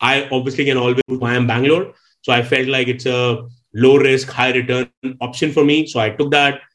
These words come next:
When I went into I M, everybody was like, "Hey, trading is the place to go." Uh, investment banks and finance, uh, you know, this is the time pre two thousand and eight crisis. So that was the place to be. So I was like, "Okay," I got an internship there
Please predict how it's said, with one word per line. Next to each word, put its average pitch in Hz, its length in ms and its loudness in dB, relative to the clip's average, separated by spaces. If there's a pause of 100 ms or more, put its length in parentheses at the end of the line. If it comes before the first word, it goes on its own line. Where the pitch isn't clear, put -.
(160)
When 131 140 0
I 139 80 2
went 135 260 0
into 139 200 -2
I 127 180 0
M, 131 540 -2
everybody 131 400 2
was 131 100 4
like, 123 240 2
"Hey, 127 220 -2
trading 127 340 0
is 123 140 -2
the 120 60 -4
place 120 260 -4
to 120 100 -10
go." 151 400 2 (340)
Uh, 113 200 -4
investment 127 500 0
banks 131 380 -2
and 120 160 -2
finance, 127 680 0
uh, 113 220 -4 (100)
you 120 80 -2
know, 120 80 0
this 117 180 -2
is 127 120 2
the 127 160 -2
time 123 420 -2 (340)
pre 151 280 0
two 143 120 -2
thousand 131 320 0
and 127 80 2
eight 127 200 0
crisis. 131 440 -4 (220)
So 135 140 -2
that 123 180 2
was 135 160 0
the 127 80 -4
place 127 320 0
to 123 80 -12
be. 160 440 -4 (200)
So - 140 -2
I 127 80 2
was 131 100 2
like, 131 220 0
"Okay," 131 380 -2
I 120 160 -4
got 120 180 -2
an 123 80 -4
internship 143 680 0
there 131 560 0